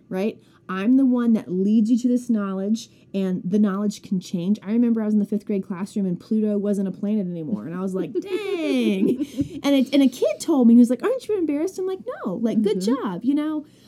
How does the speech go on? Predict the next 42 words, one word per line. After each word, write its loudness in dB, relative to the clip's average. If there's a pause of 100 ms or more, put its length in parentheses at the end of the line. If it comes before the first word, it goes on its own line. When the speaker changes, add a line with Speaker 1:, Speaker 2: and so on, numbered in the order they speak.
(120)
Speaker 1:
I -2
don't 0
know, -6
but -2 (640)
I 4
think 4
it's 4
a, 0 (100)
a 2
different 0
thought -8
process -4
and -4
a -2
different -6
stance -6
that -14
teachers -8
have -20
to -16
take. -10 (600)
Speaker 2:
Yes, -8
a -10
completely 0
different -8
approach. -18 (200)
Speaker 1:
Which 4
sometimes 0
it -2
then 2
helps -6 (100)
to, 0
uh, -2 (520)
to -2
start -4
it 0
at -10
the -10
beginning -4
of -10
a -6
year -8